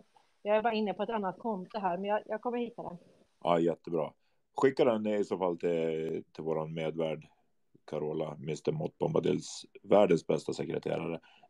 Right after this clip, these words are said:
Speaker 2: Eller lägg den i, i kommentarerna. Vi, vi vill ha upp lite fler, eh, frågor, tycker jag. Annars blir, blir det lite, eh, talarpanel bara. Så var inte rädd. Jag ser att, eh, det händer en del på,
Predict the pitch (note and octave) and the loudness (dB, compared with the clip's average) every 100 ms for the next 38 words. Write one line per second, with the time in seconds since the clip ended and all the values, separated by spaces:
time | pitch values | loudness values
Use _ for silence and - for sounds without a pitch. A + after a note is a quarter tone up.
0 | - E2+ D#2+ E2 - - - - - - | 4 6 8 6 2 -2 -4 -4 -2 -4
1 | - - - - D#2 E2 F2 - - - | -4 -4 0 0 -2 -6 -10 -16 -20 -2
2 | - C3+ D3 C#3+ D#3 E3 F3 F3+ F3+ F3 | 6 8 8 2 4 6 6 4 -2 -2
3 | F3 D3+ F#3+ G3+ F#3 F3 F3 D#3+ E3+ D#3+ | -2 -2 0 2 0 -2 -4 -4 -4 -2
4 | F#3 C3+ F2+ - - G2 F#2+ G2 A2 B2+ | 0 -2 -4 -10 -10 -6 -2 -2 -2 -2
5 | B2 B2 B2 B2 B2 A2+ - - A2+ A#2 | 0 0 -2 -4 -6 -10 -12 -4 -2 0
6 | A2+ A2+ A2+ A2 A2 G#2+ G#2+ G#2 _ _ | 0 4 4 4 2 -2 -4 -6 _ _
7 | A2+ G2+ F#2 - G2+ A2+ F#2+ F2 - - | 0 0 0 -4 -8 -6 -6 -6 -8 -10
8 | _ _ _ _ _ _ _ A2 A2+ A#2+ | _ _ _ _ _ _ _ 2 2 2
9 | A#2 C#3 C#3+ D3 D3 C#3+ B2 B2 D3+ D3+ | 0 -2 0 -2 -2 0 -2 -2 -2 -4
10 | - C#3+ C3+ C3 C3 C3+ B2+ B2 A#2+ A#2 | -4 -4 -4 -4 -6 -6 -8 -4 -2 -2
11 | - A2+ A2+ A2 | -4 -2 2 2